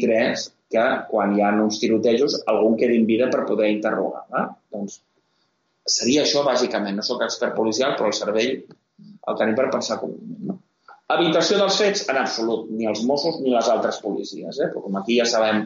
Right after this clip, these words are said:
que totes les policies són espanyoles fins que siguem independents, ja està. Evitació, en absolut. I a part, hi ha els rumors, aquí ja sabem, eh? Que si estaven avisats, que si no, això ja sabem que és la,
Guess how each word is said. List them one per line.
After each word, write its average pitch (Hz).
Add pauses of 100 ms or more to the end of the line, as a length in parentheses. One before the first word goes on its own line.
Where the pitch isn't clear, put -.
(120)
que -
totes 113
les 113
policies 107
són 110
espanyoles 107
fins 104
que 101
siguem 107
independents, 110 (340)
ja 107
està. - (500)
Evitació, 143 (100)
en 123
absolut. 107
I 101
a -
part, 117
hi -
ha 110
els 110
rumors, 113
aquí 104
ja 113
sabem, -
eh? - (340)
Que 110
si -
estaven 101
avisats, 131
que 120
si 123
no, 147
això 147
ja 123
sabem 113
que 107
és -
la, 98